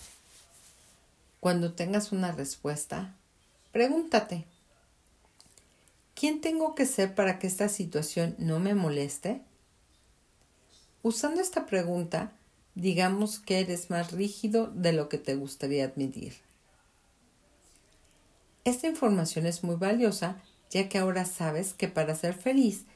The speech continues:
tienes que soltarte el hueso, Vilma. Deja de exigir que las personas hagan las cosas a tu manera,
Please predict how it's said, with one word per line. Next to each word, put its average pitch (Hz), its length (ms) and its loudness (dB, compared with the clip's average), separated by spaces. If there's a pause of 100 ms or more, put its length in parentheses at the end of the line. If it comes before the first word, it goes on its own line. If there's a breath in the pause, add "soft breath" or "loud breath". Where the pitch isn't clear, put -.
(280 loud breath)
tienes 190 340 4
que - 140 0
soltarte 165 640 0
el 160 80 2
hueso, 196 400 0
Vilma. 143 480 -2 (1700 soft breath)
Deja 185 340 2
de 233 80 6
exigir 180 500 -4
que 208 100 0
las 190 200 0
personas 170 580 -2
hagan 160 240 -2
las 160 180 0
cosas 165 380 -4
a 156 100 -4
tu 160 80 -4
manera, 165 480 0